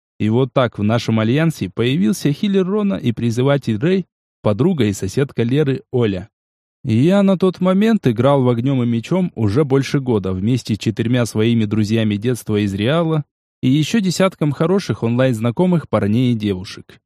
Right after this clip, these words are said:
Наш альянс уже тогда громоподобно заявлял о себе на ивентах сервера. Мы играли слаженной командой, хорошо знали друг друга, действовали твердо и уверенно,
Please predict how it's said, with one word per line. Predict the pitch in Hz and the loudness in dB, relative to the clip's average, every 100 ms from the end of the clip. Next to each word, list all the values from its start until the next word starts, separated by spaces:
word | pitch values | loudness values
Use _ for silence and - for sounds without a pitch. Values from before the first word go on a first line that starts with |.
| _ _ _ - | _ _ _ -6
Наш | 101 110 101 | -2 0 0
альянс | 101 104 127 143 | 0 2 0 0
уже | 107 98 131 | -2 -2 0
тогда | 175 135 131 | 0 0 0
громоподобно | 156 160 151 156 147 156 123 123 | 2 2 2 0 0 0 0 0
заявлял | 107 120 127 123 | 0 0 2 0
о | 113 | 0
себе | 107 117 131 | -2 -2 0
на | 139 107 | 0 0
ивентах | 104 123 123 113 | 0 0 0 -2
сервера. | - 120 107 92 98 101 _ _ _ - | -2 -4 -4 -4 -10 -14 _ _ _ -2
Мы | 165 185 | 2 2
играли | 120 147 123 | 2 2 0
слаженной | - 120 110 110 104 | 0 0 0 -2 -2
командой, | 95 95 117 127 120 120 - | -6 -2 0 0 -2 -4 -4
хорошо | 113 139 - 202 | -2 0 0 -2
знали | 170 170 | 0 0
друг | 151 147 156 | 0 -2 -2
друга, | 190 180 170 160 _ _ - | -4 -4 -4 -6 _ _ -4
действовали | 110 165 175 - 165 160 | 2 2 2 0 0 2
твердо | 147 180 175 165 | 2 0 0 -2
и | 147 151 | 0 2
уверенно, | 147 160 156 104 90 | 2 2 0 0 -4